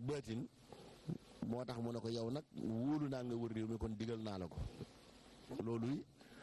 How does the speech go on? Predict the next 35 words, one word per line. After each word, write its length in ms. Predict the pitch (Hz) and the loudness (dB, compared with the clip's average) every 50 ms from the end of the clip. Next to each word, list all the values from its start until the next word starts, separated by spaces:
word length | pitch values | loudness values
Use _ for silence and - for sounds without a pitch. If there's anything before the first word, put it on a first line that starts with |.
| - - - - - - - - - - | -12 -12 -12 -12 -12 -14 -14 -8 -4 -2
moo 180 | - 113 117 117 | 0 0 0 0
tax 120 | 113 113 | 0 0
ñuy 180 | 117 120 120 120 | 0 0 2 0
wax 140 | 117 107 110 | 0 0 0
ne 80 | 117 | 0
murit 240 | 117 120 120 120 113 | 2 2 2 2 0
boo 240 | 104 104 110 131 147 | 2 2 2 2 2
mën 140 | 143 147 143 | 2 0 0
a 60 | 139 | 0
tey 240 | 123 131 131 123 120 107 | 0 0 0 0 2 2
ci 180 | 113 120 120 117 | 2 2 2 2
jubbam 320 | 117 131 123 123 113 113 | 2 2 2 2 2 2
day, 180 | 104 110 113 135 | 2 2 2 2
bu 100 | 151 - 117 | 2 0 2
sëriñ 220 | 110 123 120 117 117 | 2 2 2 2 2
Masamba 300 | 113 110 113 107 113 110 | 0 0 0 0 2 2
dul 160 | 110 110 107 | 2 2 2
sëriñam 360 | - 127 117 113 110 110 113 | 2 2 2 2 2 4 4
it, 80 | 139 170 - - - - - - - - - - - - - - - - - | 2 0 -2 -8 -20 -20 -18 -16 -14 -12 -12 -10 -10 -10 -10 -12 -12 -2 0
di 100 | - 117 | 2 2
sëriñ 240 | 117 - 139 120 113 - _ - | 4 4 2 2 0 -2 _ -2
baay 180 | 107 104 101 101 | -2 -2 0 0
mbaa 160 | 104 104 98 | 0 0 2
sëriñu 280 | 95 107 101 95 95 95 | 2 2 2 2 2 2
maamam 300 | 95 87 87 87 82 82 | 2 0 0 0 0 0
rek, 120 | 82 80 - - - - - - - - - - - - - - - - | -2 -4 -6 -8 -8 -6 -4 -4 -6 -6 -8 -8 -10 -10 -10 -10 -6 -4
ndax 140 | - - 110 107 | -2 -2 0 0
réew 180 | 113 120 113 110 | 0 2 2 4
mépp 200 | 110 123 156 - - | 4 4 2 2 2
moo 140 | - 123 123 | 0 0 2
leen 140 | 113 113 110 | 2 2 2
dugal 200 | 107 104 107 98 | 2 2 0 0
ci 80 | - 104 | 0 0
yoonu 140 | 101 98 98 | 2 2 2
murit. 220 | 101 101 92 87 | 2 2 0 -2